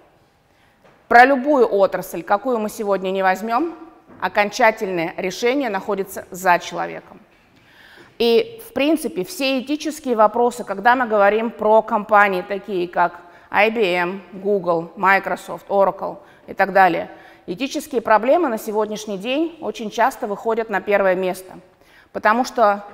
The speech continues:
тот потенциал, та сила воздействия, которая есть и может быть у этих технологий, э, может сделать самые невероятные вещи.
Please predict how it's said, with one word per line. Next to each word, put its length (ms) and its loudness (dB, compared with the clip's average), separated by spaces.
тот 240 0
потенциал, 640 4
та 160 -2
сила 320 -2
воздействия, 640 -2
которая 500 0
есть 420 -2
и 80 -12
может 320 -4
быть 260 -8
у 40 -4
этих 240 -8
технологий, 760 -2
э, 500 6
может 280 0
сделать 300 4
самые 300 0
невероятные 640 0
вещи. 380 -10